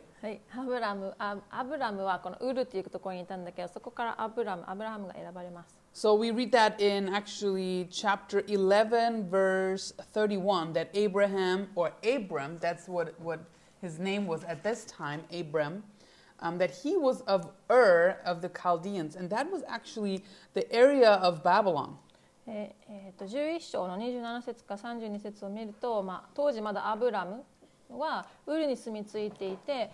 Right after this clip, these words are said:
Speaker 1: これはバビロン王国の中にありました。
Speaker 2: Maybe you've heard the word Mesopotamia, um, quite a lot, or maybe not, and that was kind of the area where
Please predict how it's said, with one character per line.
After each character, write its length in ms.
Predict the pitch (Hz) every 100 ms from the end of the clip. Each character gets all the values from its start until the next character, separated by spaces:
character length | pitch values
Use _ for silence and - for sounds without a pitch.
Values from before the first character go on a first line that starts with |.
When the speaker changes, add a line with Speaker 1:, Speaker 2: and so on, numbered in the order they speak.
| - -
Speaker 1:
こ 60 |
れ 80 | 254
は 180 | 247 233
バ 160 | 240 247
ビ 140 | 302
ロ 220 | 294 302
ン 40 | 285 - -
王 220 | 254 269
国 260 | 247 226
の 80 | 196
中 220 | 196 226
に 100 | 269 -
あ 40 | 196
り 80 |
ま 120 | 180 175
し 80 |
た。 100 | - - - -
Speaker 2:
Maybe 200 | 254 254
you've 200 | 233 220
heard 340 | 233 233 233
the 160 | 226 220
word 260 | 214 208
Mesopotamia, 1120 | 196 233 254 - 214 - 247 254 214 156 143 -
um, 280 | 156 147 143 -
quite 300 | - 185 180
a 40 |
lot, 340 | 165 165 233 -
or 120 | 160
maybe 240 | 165 165 165
not, 220 | 165 233 -
and 140 | 185
that 160 | 190 202
was 140 | 208
kind 240 | 208 208 196
of 100 | 185
the 160 | 180
area 280 | 180 180 180
where 340 | 165 165 160